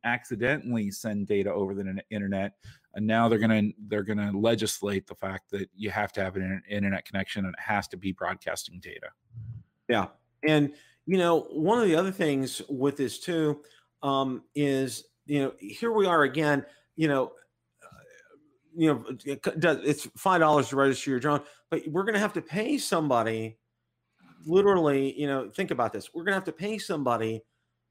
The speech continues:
Speaker 2: to fly our drone, <laughs> right? You know, you know, to me,
Speaker 1: Yep.
Speaker 2: it's like, okay, you know, I have to pay, you know, I'm, I, I'm a Verizon customer, so I gotta pay Verizon for, for, for my smartphone.
Speaker 1: Yep.
Speaker 2: I'm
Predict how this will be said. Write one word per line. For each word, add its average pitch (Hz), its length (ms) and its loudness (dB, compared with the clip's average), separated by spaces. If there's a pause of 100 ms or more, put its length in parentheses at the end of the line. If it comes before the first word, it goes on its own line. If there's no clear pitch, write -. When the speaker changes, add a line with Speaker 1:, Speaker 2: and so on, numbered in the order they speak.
(120)
Speaker 2:
to - 80 -2
fly 180 300 2
our 151 140 6
drone, 127 440 0 (300)
<laughs> - 260 -16
right? 170 400 -2 (160)
You 180 120 0
know, 156 80 -2 (200)
you 214 200 0
know, 180 100 -2
to 208 180 -4
me, 247 280 0
Speaker 1:
Yep. 147 100 6
Speaker 2:
it's 196 140 -4
like, - 640 -4
okay, 175 260 2 (260)
you - 80 -16 (140)
know, 175 240 2 (680)
I 180 60 4
have 220 120 0
to 202 100 4
pay, 185 320 2
you 175 100 0
know, 160 160 4
I'm, 160 260 0
I, 151 240 2
I'm 165 140 0
a 160 80 2
Verizon 127 580 0
customer, 113 300 -8
so 127 140 -6
I - 20 -4
gotta 139 160 2
pay 139 160 -2
Verizon 127 560 0
for, 120 220 -10
for, 117 240 -10 (300)
for 143 120 -2
my 123 120 0
smartphone. 120 320 -2
Speaker 1:
Yep. 131 80 4
Speaker 2:
I'm 113 120 -2